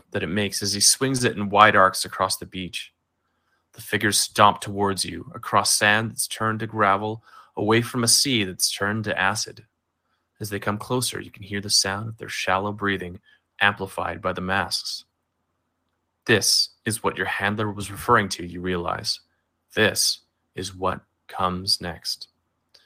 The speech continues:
And now that you've seen it, you're beginning to wish you hadn't. Dozens of metal barrels bob out of the ocean,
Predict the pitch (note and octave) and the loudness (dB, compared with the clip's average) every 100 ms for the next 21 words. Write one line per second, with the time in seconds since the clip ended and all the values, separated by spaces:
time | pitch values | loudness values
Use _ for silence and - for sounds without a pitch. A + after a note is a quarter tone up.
0 | _ - G#2 A2+ G#2 A#2 - - D3+ F#2 | _ -4 2 4 4 2 2 2 0 0
1 | - F#2+ G#2 G#2 G2+ G2 G2 G#2 - - | -2 -8 -2 0 0 -2 -2 0 -2 -4
2 | G#2+ A2 A2 - - G#2+ A#2 - - _ | -4 -4 -4 -8 2 2 2 -6 -14 _
3 | _ _ _ _ _ _ _ _ G2+ G2+ | _ _ _ _ _ _ _ _ 0 2
4 | A2 G#2 G2 F2+ F#2+ G2 G2 G2+ F#2 G2 | 0 -2 -4 -4 0 2 2 0 4 6
5 | G2 G#2+ - G#2 G#2 G#2 G#2 G#2 G#2 F#2+ | 4 -2 2 10 12 12 8 6 0 -2
6 | G2+ G#2+ - A#2+ A#2 | 0 0 -4 -8 -8